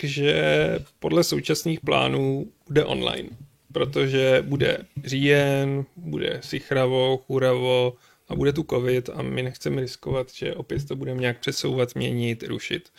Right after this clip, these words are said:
E, nicméně, to je hrozný, jsme to ani neprobrali, ale, mm, bychom rádi udělali ještě před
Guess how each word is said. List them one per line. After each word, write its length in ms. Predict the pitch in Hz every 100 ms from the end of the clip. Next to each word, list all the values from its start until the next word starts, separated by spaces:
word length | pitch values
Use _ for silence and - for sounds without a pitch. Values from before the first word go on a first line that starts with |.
| - - - - - _ _ -
E, 200 | 110 131
nicméně, 1080 | 160 156 - 170 165 165 160 156 151 156 151 - _ _ _ _ _
to 60 | -
je 40 |
hrozný, 280 | 147 185 156
jsme 120 | 123
to 60 | 135
ani 100 | 143
neprobrali, 580 | 139 151 151 135 127 -
ale, 340 | 135 131 127 127 _ _ _ _
mm, 480 | 80 78 73 76 71
bychom 300 | 131 - 135
rádi 300 | 127 123 139
udělali 420 | 139 127 123 123
ještě 340 | 123 - - 123
před 500 | - - 113 -